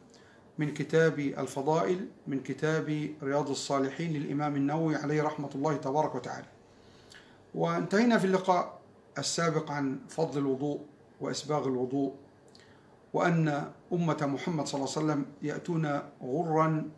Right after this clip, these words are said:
محجلين من أثر الوضوء. في الآخر نسأل الله أن يحشرنا في زمرة النبي صلى الله عليه وسلم وصحبه. والليلة بمشيئة الله تبارك وتعالى نتحدث عن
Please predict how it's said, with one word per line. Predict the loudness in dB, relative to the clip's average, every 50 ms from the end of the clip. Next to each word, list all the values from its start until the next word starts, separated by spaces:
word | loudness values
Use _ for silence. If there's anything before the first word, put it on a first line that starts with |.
| -16 -14 -12
محجلين | -12 -8 -6 -6 -6 -4 -2 -2 0 0 2 2 2 2 2 -2 -6 -12 -12 -6
من | -4 -2 -2
أثر | -2 -2 -4 -2 -2 0 0 0 0 -2 -2 -4 -4
الوضوء. | -2 0 0 0 2 2 0 0 0 -4 -12 -20 -20 -20 -20 -20 -20 -20 -20 -20 -20 -20 -20 -20 -20 -8
في | -4 -2
الآخر | 0 2 2 2 2 2 0 0 0
نسأل | 0 0 0 2
الله | 4 4 4
أن | 4 4 2 -2 -4 -6 -8
يحشرنا | -10 -8 -8 -6 -6 -4 -4 -2 -2 -2 -2
في | -2 -2 -2
زمرة | 0 0 2 2 2 0 0 0
النبي | 0 0 0 0 0
صلى | -2 -4 -4
الله | -4 -2
عليه | -2 0
وسلم | 0 0
وصحبه. | -2 -2 -2 -2 -2 -2 -2 -4 -4 -10 -20 -20 -20 -20 -20 -20 -20 -20 -20 -20 -20 -20 -20 -8 -2 2
والليلة | 4 6 6 6 6 4 2 -2 -4 -4 0 4 6 8 8 10 8 8
بمشيئة | 8 6 6 6 4 4 2 2 2
الله | 2 4 4 4
تبارك | 4 2 2 2 2 2 0
وتعالى | 0 2 4 4 4 4 2 0 0 0 -2 -4
نتحدث | -4 -6 -6 -6 -4 -2 -4 -2 -2 -2
عن | 0 2 2 0 0